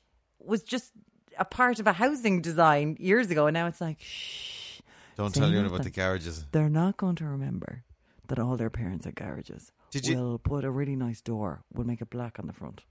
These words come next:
Speaker 2: The Irish Times this morning has an, a story. It was actually part of the property, uh, section, so it's an ad,
Speaker 1: Mm.
Speaker 2: really.
Speaker 1: Yeah.
Speaker 2: Um,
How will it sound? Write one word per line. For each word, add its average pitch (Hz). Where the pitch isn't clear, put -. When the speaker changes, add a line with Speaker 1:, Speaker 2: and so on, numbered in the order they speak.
Speaker 2:
The 156
Irish 220
Times 196
this 117
morning 104
has 113
an, 113
a 110
story. 127
It 131
was 120
actually 117
part 107
of 90
the 87
property, 90
uh, 80
section, 76
so -
it's 87
an 90
ad, 90
Speaker 1:
Mm. 110
Speaker 2:
really. 71
Speaker 1:
Yeah. 85
Speaker 2:
Um, 80